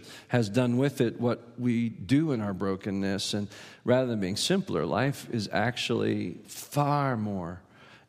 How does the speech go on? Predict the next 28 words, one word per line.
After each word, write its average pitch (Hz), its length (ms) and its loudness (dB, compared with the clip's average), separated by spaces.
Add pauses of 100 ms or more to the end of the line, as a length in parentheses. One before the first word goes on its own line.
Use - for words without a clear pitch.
complicated. 110 760 2
Let's 160 220 2
look 170 180 4
at 135 140 2
some 139 200 2
of 127 60 2
the 113 80 0
factors 120 540 0
involved 107 500 0
in 98 140 0
that. 73 500 -2
First 170 380 2
point 156 260 4
I 120 40 0
want 117 160 0
to 117 40 2
make, 120 140 2
just - 160 2
share 135 160 4
three 135 200 2
points 127 300 0
about 120 160 4
this 117 180 0
observation 107 640 0
about 101 220 2
life 107 240 0
being 107 160 -2
complicated. 104 480 -2